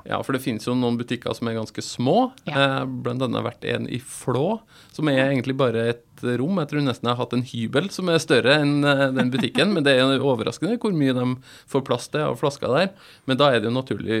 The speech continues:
Speaker 1: eh, nok et ganske begrenset utvalg, kanskje noen hundre
Speaker 2: Ja.
Speaker 1: flasker.
Speaker 2: Så polkiosk, på en måte.
Speaker 1: Nesten sånn.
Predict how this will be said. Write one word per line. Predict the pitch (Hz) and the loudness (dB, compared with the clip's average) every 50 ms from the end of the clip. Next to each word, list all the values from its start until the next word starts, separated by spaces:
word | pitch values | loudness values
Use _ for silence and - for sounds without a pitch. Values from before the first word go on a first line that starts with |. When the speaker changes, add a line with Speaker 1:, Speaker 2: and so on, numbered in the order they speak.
| 107 110 113 | 0 -2 -2
Speaker 1:
eh, | 117 117 113 113 117 | -2 -2 -2 -2 -2
nok | 117 113 113 - - 110 | -2 -4 -4 -6 -8 -6
et | 117 | -4
ganske | 127 123 110 - - - 110 | -4 -6 -6 -6 -4 -4 -2
begrenset | 110 110 123 117 113 101 - - - 120 117 | -2 -2 -2 -2 -2 -2 -4 0 0 0 0
utvalg, | 113 - - 90 101 110 110 | 0 0 2 2 2 0 -2
kanskje | - - - - 117 113 | -6 -6 -6 -4 -4 -4
noen | 110 113 110 | -4 -4 -4
hundre | 117 113 110 107 - - - - - _ _ _ _ _ - | -4 -4 -4 -4 -4 -6 -6 -6 -10 _ _ _ _ _ -6
Speaker 2:
Ja. | 180 151 - - _ | -6 -6 -6 -10 _
Speaker 1:
flasker. | - 135 123 - - - 101 101 | -6 -6 -6 -4 -4 -4 -4 -4
Speaker 2:
Så | - - | -4 -8
polkiosk, | - - 233 208 220 208 196 - - 311 330 - - - - - - - | -8 -6 -4 -4 -4 -6 -6 -8 -8 -8 -8 -8 -8 -10 -10 -12 -12 -10
på | 330 | -8
en | 339 349 294 | -6 -6 -8
måte. | - - - - - - | -8 -10 -12 -14 -12 -8
Speaker 1:
Nesten | - 123 117 - - - 113 113 110 | -6 -6 -6 -6 -6 -8 -6 -6 -4
sånn. | - 113 107 107 | -4 -4 -6 -6